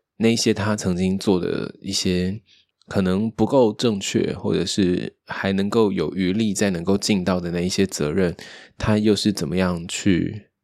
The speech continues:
看待那一些缺失，或者他真的就是一个怪人，<laughs> 就是一个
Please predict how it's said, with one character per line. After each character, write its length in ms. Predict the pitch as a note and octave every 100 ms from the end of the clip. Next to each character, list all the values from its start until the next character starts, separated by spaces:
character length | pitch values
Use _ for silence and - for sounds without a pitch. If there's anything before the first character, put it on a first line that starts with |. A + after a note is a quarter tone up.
| -
看 220 | - A2+
待 160 | G2 F#2+
那 160 | F#2 F2+
一 40 |
些 180 | F#2 F#2
缺 440 | - - G2 F#2+
失， 480 | G#2 - F#2+ F2+ A2 - _ - - - - - _ _ _ _ _
或 200 | _ D3
者 140 | A2+ E2+
他 180 | G2 A2+
真 160 | A2
的 100 | G#2
就 160 | F#2+ G#2
是 160 | -
一 220 | F2+ F#2 F#2
个 420 | F#2 G2 G#2 - _ _ _ _ _ _ _ -
怪 240 | G2+ E2
人， 340 | D#2+ B1 - A2+ - - - - - - - -
<laughs> 880 | - - - - - - - - -
就 100 | B2
是 160 | -
一 140 | A2 G#2+
个 280 | G2 F#2